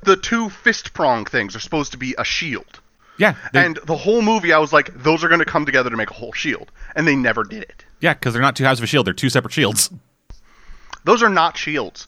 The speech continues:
Speaker 1: Those are, like, gauntlets.
Speaker 2: They're small shields, but they're shields.
Speaker 1: Those are not shields. I can't help but feel like there's, like, like, like, I, I agree that he's going to die.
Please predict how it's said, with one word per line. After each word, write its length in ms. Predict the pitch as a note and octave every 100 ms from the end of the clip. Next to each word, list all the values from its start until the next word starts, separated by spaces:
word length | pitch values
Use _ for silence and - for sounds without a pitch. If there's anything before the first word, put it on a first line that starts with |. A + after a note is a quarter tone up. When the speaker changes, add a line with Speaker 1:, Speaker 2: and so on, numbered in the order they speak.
| _ D#3
Speaker 1:
Those 180 | F#3
are, 120 | G#3 C3
like, 220 | C#3+ C3+ -
gauntlets. 560 | B2+ - - - -
Speaker 2:
They're 140 | G#2+ G#2+
small 260 | C#3+ A#3
shields, 260 | - C#3+ A#2
but 140 | C3+
they're 140 | A2+ G2
shields. 420 | E3 D3+ B2+ - - - - - - _ - -
Speaker 1:
Those 120 | B2+
are 60 |
not 160 | G#2 -
shields. 320 | F#2+ F2 - - - - - _ _ _ - - - - - - - - - - - - - - - -
I 60 | D#3+
can't 240 | F#3 G#3
help 240 | G#3 G3+
but 140 | F#3+ -
feel 240 | B3 D3
like 380 | B2 G#2 - - - - - _ _ - -
there's, 400 | C#3 C3 - D3
like, 140 | C3+ - A2 - -
like, 160 | C3 G2 - - - - - _ - _ - - - - - - _ - C#3
like, 260 | D3+ A2+ - - A2+ - _ D#3
I, 260 | F#3+ A3 F3+
I 120 | F3+
agree 420 | G3 C#3+ B2 F#3
that 140 | G#3 -
he's 180 | F3 D3+
going 220 | D3 C#3+
to 80 | A2+
die. 320 | A2+ G2